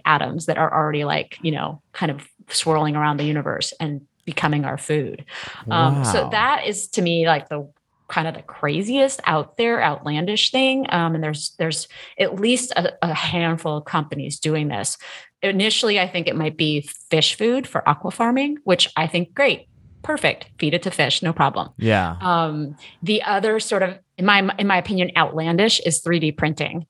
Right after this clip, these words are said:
Speaker 1: because it sort of comes and goes, this idea of three D printing, that it's, like, got possibility. Um, uh, a, an Israeli company called Aleph Farms sent a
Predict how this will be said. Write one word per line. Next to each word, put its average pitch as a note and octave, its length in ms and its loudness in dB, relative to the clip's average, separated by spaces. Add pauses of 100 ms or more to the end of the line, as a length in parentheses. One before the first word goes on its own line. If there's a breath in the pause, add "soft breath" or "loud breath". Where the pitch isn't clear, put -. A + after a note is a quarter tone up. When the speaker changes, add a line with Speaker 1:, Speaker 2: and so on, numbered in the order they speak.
(120)
Speaker 1:
because F#3+ 560 0
it G3+ 100 -4
sort A3+ 160 2
of G#3 100 0
comes G3 360 2
and F3+ 160 2
goes, F3 420 2
this F3 220 -2
idea E3 420 2
of F3+ 80 2
three F3 180 -2
D D#3 120 2
printing, F#3+ 500 2
that E3 160 2
it's, D#3+ 140 -4
like, - 160 -2
got - 180 0
possibility. D#3+ 880 0 (540 loud breath)
Um, E3+ 480 0
uh, F3 240 4 (160)
a, F#3+ 260 -2
an F#3+ 80 4
Israeli E3+ 440 2
company G3 400 0
called F3 260 2
Aleph D#3+ 260 2
Farms D3+ 520 0
sent D#3+ 440 0 (160)
a D3 400 2